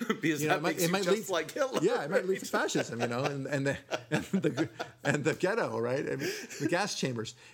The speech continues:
Speaker 2: It just, it, it, it has nothing to do with it. Nationalism is a good thing. On the contrary, wh-, when you,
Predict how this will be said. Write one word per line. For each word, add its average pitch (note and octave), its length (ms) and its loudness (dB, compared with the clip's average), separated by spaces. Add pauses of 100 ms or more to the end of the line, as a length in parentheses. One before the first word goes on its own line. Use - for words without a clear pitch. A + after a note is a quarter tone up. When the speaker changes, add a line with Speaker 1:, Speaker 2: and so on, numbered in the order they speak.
Speaker 2:
It F3 220 0
just, A3+ 280 2
it, - 180 -4 (200)
it, E3 200 -4
it D#3 120 2
has D#3+ 160 -4
nothing F#3 500 -2
to G3+ 80 2
do A3+ 360 -2 (360)
with C#3 180 0
it. - 180 -4
Nationalism F3 520 -2
is D3+ 100 -2
a D#3+ 60 2
good C3+ 360 0
thing. G2+ 240 -6 (880)
On D3 80 0
the D3 60 0
contrary, D3+ 460 -2
wh-, B2 300 -2
when C#3 120 2
you, C3+ 160 0